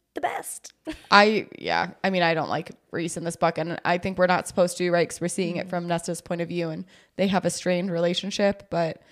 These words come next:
Speaker 2: yeah, he's just, he's kind of a dick, and I get that
Speaker 1: Yeah.
Speaker 2: he's stressing over the baby thing,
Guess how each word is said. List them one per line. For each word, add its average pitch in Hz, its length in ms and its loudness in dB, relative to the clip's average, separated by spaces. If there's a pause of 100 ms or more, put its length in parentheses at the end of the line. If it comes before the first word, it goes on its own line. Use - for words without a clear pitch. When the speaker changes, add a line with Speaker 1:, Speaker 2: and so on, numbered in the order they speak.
(800)
Speaker 2:
yeah, 175 400 6
he's 254 300 0
just, - 260 -2
he's - 140 -14
kind 240 280 -2
of 311 60 2
a 294 40 -2
dick, 190 500 0
and 208 100 0
I 190 80 2
get 196 280 0
that - 80 0
Speaker 1:
Yeah. 220 60 -2 (180)
Speaker 2:
he's 208 320 -4 (180)
stressing 185 800 -4
over 180 240 -2
the 170 80 -4
baby 170 320 -2
thing, 190 440 -4